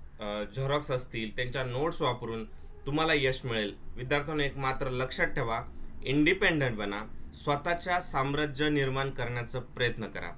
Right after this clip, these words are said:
कारण तुम्हाला हे, हेच सांगतोय की कष्टामध्ये एवढी हिंमत असते ना विद्यार्थ्यांनो, की दगडाला पण पाजर फोडता येतो. प्रयत्न वाळूचे कणारे गळतात, तेलही गळे.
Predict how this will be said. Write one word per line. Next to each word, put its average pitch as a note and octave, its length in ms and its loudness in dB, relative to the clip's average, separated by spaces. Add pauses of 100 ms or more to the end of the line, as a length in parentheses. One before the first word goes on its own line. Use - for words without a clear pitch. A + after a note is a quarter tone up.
(120)
कारण F#3 240 4
तुम्हाला E3+ 540 -2
हे, D#3 300 4
हेच D3+ 300 -2
सांगतोय C#3 460 0 (360)
की D3 80 -2 (100)
कष्टामध्ये G3 500 4
एवढी G3+ 220 8
हिंमत D#3 340 2
असते C#3+ 200 -2
ना C3 80 0
विद्यार्थ्यांनो, C3 500 -2 (400)
की D#3+ 260 0 (200)
दगडाला F#3 400 6
पण F3+ 180 -2
पाजर C#3+ 320 4
फोडता A2+ 340 -2
येतो. F#2 280 -6 (220)
प्रयत्न D3 280 2
वाळूचे D3+ 400 4
कणारे C#3 320 -2
गळतात, C#3 360 -2 (120)
तेलही C3+ 300 2
गळे. G2+ 260 -2